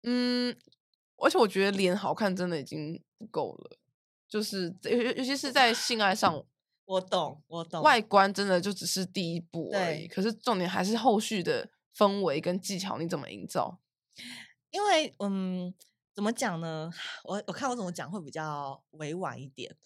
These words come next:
Speaker 2: 就是我身边有几个 couple，就女生都超漂亮的，可，然后我都一直以为他们可能带出来的男朋友是顶帅的或者是顶高的什么，但其实后来发现，哎，怎么出来的时候有点落差感。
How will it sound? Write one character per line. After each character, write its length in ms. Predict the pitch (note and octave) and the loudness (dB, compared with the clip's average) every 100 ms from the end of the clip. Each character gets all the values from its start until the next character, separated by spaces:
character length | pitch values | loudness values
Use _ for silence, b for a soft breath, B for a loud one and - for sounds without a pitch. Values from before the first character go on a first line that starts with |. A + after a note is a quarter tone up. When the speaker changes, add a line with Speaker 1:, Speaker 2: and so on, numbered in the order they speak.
| _ _ _ _ - | _ _ _ _ -8
Speaker 2:
就 80 | F#4 | 2
是 120 | A4+ | 4
我 120 | A#3 | 4
身 200 | G3 C4+ | 4 2
边 120 | C#4 | 2
有 60 | B3+ | -2
几 220 | C4 D3 | -4 -4
个 120 | D#3 | -4
couple， 380 | D3+ F#3+ F#3+ F#3 | -4 -4 -2 -2
就 160 | C#3 C4+ | -2 -2
女 160 | A3 | -4
生 160 | - F3+ | -6 -6
都 120 | G3 | -6
超 260 | F#3+ F#3 E3 | -6 -6 -6
漂 320 | - D#3+ F2 | -4 -6 -6
亮 260 | E2+ A2 - | -6 -6 -8
的， 120 | - - | -16 -12
可， 100 | - | -8
然 120 | A3 | -6
后 80 | D4+ | -4
我 80 | A3+ | -4
都 100 | A#3+ | -4
一 80 | C4 | -6
直 140 | F#3+ | -8
以 60 | D3 | -8
为 80 | |
他 120 | E3+ G3+ | -6 -8
们 80 | |
可 120 | F#3+ D3+ | -8 -10
能 60 | |
带 140 | - F#3 | -6 -6
出 120 | F#3+ | -6
来 100 | D#3 | -8
的 80 | C3+ | -8
男 200 | C3+ A#2+ | -12 -10
朋 100 | F3 | -8
友 120 | E3 | -8
是 260 | - F3 - B B B B B _ _ _ | -8 -8 -10 B B B B B _ _ _
顶 220 | G3 C#3 | -10 -6
帅 320 | - A#3+ F3 | 0 2 2
的 100 | C#3+ | 0
或 160 | F3 G#3 | -2 -2
者 80 | D3+ | -2
是 140 | F#3 | -8
顶 220 | - C3+ | -8 -10
高 240 | C3 D#3+ C#3+ | -6 -6 -6
的 80 | D3 | -8
什 100 | - | -12
么， 80 | - - | -16 -2
但 180 | C4+ F#4+ | 0 0
其 140 | A#3+ | -2
实 60 | A3+ | -2
后 100 | C#4 | -2
来 80 | A#3 | -2
发 180 | A#3+ | -4
现， 80 | C4 | -4
哎， 60 | E4 | -4
怎 120 | C#4+ | -4
么 60 | F3 | -6
出 120 | C4 | -4
来 80 | G3+ | -2
的 20 | |
时 60 | |
候 80 | F#3+ | -2
有 100 | F3 | -4
点 180 | F3 C3 D3+ | -6 -10 -8
落 240 | F#3+ E3+ C3+ | -4 -4 -4
差 260 | D3+ C3+ | -6 -8
感。 160 | C3+ | -8